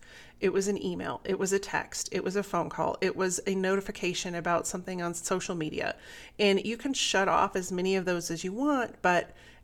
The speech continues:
every time you get on that phone, you are distracted. Every time you get on an electronic device, there are so many distractions. And let's just face it,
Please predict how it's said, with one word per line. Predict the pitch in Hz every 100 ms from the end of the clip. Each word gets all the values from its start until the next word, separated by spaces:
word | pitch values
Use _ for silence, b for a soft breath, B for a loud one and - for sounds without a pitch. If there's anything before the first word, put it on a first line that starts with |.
| -
every | 226 247 269
time | - 240
you | 226
get | 214
on | 202
that | 196 - -
phone, | 269 262 226 214 214 -
you | 196 214 254
are | 202
distracted. | 202 202 214 208 214 165
Every | 214
time | 269 302
you | 285
get | 233
on | 214
an | 196
electronic | 180 202 - - 196 180
device, | 156 175 175 165 - - -
there | 190 208
are | 190 175
so | - - 196 196 214
many | 214 202 202
distractions. | 196 - 160 156 - 156
And | - 214
let's | 285 -
just | 180 -
face | 160 -
it, | 151 -